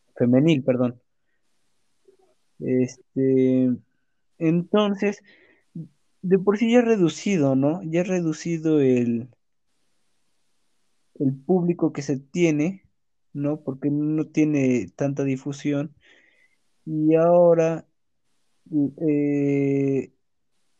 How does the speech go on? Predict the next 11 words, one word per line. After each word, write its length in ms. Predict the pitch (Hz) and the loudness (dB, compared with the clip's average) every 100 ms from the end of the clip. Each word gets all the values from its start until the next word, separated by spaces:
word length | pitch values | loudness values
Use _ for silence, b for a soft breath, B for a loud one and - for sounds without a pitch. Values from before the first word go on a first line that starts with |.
| _ _ _ _ _ - | _ _ _ _ _ -2
pues 200 | 170 180 | 0 0
eso 280 | 190 196 196 | 0 2 2
hace 320 | 190 190 - _ _ | 2 -4 -6 _ _
que 300 | 160 151 147 | -2 0 2
la 180 | 143 143 | 2 0
gente 280 | 175 175 175 | -4 -10 -8
no 180 | 175 | -8
conozca, 500 | 175 165 160 160 147 | -6 -4 -4 -4 -8
que 80 | 139 | -6
no 120 | 151 | -6
se 120 | 151 | -6